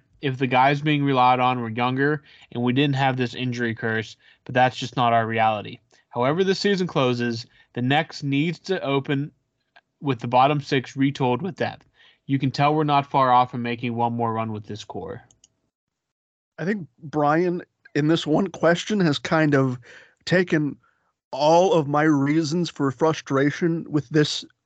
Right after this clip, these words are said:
Speaker 2: this twenty-two twenty-three season and just kind of bottled it up all together into one perfect explanation as to why I feel the way I do about this team,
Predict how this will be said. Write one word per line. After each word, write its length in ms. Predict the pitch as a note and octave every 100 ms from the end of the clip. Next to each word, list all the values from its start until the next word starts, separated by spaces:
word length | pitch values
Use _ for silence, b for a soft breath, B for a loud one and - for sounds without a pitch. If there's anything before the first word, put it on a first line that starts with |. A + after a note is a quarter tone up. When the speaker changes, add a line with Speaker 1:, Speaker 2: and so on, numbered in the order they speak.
| _
Speaker 2:
this 400 | E3+ D#3+ D3+ - -
twenty-two 500 | D#3+ D#3+ D#3+ E3 D3+
twenty-three 600 | D#3+ D#3 C#3+ - C#3+ D3
season 460 | - C3+ C#3+ D#3+ -
and 340 | - C#3+ D3 C#3+ D3+
just 160 | D3
kind 180 | - D#3
of 160 | D3 C3
bottled 320 | C#3+ D3 C#3
it 140 | C#3
up 160 | C3+ -
all 160 | - C#3
together 440 | C#3 C#3 C3+ C3
into 400 | B2+ C3+ C3+ C3+ - B
one 180 | D3 D3+
perfect 380 | - D#3+ E3 -
explanation 640 | C#3+ - C#3 C3 C3 A#2
as 120 | - C3
to 100 | C#3
why 340 | A#2+ B2+ C3+
I 80 | B2+
feel 240 | B2+ D3
the 80 | C3+
way 220 | B2+ C3
I 80 | B2
do 180 | D3+ C3+
about 260 | A#2+ A#2 A2+
this 160 | B2+
team, 360 | - C3+ A#2+